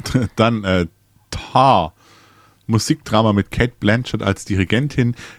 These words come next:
die ein renommiertes deutsches Orchester anleiten soll.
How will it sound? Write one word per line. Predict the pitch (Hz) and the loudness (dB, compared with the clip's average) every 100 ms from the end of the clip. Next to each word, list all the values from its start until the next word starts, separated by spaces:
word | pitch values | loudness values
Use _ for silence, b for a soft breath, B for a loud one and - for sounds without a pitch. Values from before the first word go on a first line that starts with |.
| - | -2
die | 104 | 0
ein | 101 | 2
renommiertes | 98 92 92 165 - - | 2 0 2 0 0 -2
deutsches | 107 110 - - | 0 0 -2 -8
Orchester | 117 - 120 - 95 | -8 -4 -4 -2 -4
anleiten | 87 82 76 - 80 | -4 -4 -4 -6 -10
soll. | - 80 | -8 -10